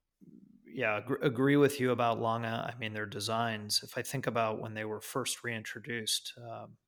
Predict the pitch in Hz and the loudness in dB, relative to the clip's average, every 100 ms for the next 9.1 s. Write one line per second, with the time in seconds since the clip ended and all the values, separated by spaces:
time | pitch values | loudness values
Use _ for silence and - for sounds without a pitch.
0 | - 113 104 107 110 107 110 113 107 104 | -20 -16 -16 -14 -12 -6 -2 2 2 0
1 | - _ _ _ _ 117 - - - - | -6 _ _ _ _ -10 -10 -12 -18 -20
2 | - 123 113 107 107 113 113 110 - 117 | -14 -12 -10 -6 2 2 2 -2 -4 -4
3 | - 117 104 120 113 110 107 _ - 110 | -4 -8 -4 -2 -2 -4 -10 _ -12 -10
4 | 107 104 107 - 113 - 110 - 110 110 | -10 -12 -16 -16 -10 -8 -8 -8 -10 -8
5 | 110 107 - - - - - 123 117 113 | -8 -10 -18 -20 -20 -10 2 2 2 -2
6 | - 120 110 110 107 - - - - - | -2 2 4 4 0 -10 -20 -20 -20 -20
7 | _ 135 139 127 131 131 131 123 123 127 | _ 8 8 8 4 6 6 6 4 4
8 | 117 127 123 123 120 113 113 110 - - | 2 2 2 2 0 0 0 0 -4 -8
9 | 120 | -6